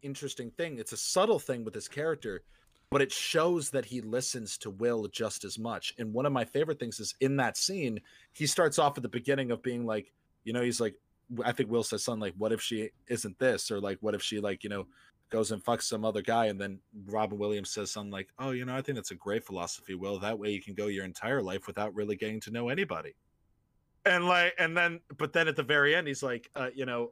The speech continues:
uh, he does the whole, "My wife's dead." And then Will goes, "Well, I think that's an,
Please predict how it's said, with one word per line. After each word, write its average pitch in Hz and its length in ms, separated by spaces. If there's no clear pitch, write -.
uh, 120 360
he 135 160
does 127 200
the 127 80
whole, 127 160
"My 117 180
wife's 117 300
dead." 117 380
And 120 160
then 120 220
Will 123 260
goes, 113 380
"Well, 113 120
I 131 100
think 123 200
that's 120 220
an, 117 100